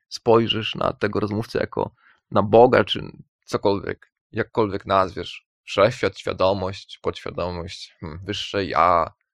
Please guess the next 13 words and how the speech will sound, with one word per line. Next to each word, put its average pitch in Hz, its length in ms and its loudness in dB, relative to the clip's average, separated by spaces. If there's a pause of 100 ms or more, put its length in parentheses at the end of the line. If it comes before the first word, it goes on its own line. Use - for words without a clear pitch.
(120)
alter 98 300 -2
ego. 87 380 -2 (1700)
Okazuje 151 400 2
się, 175 100 -6
że 151 120 0
miejscami 139 540 2
Neo 117 400 -2 (1300)
obiera 120 360 4
taką 113 300 -4
postawę. 92 560 -2 (420)
On 123 160 2
twierdzi, 131 580 2
że, 104 260 2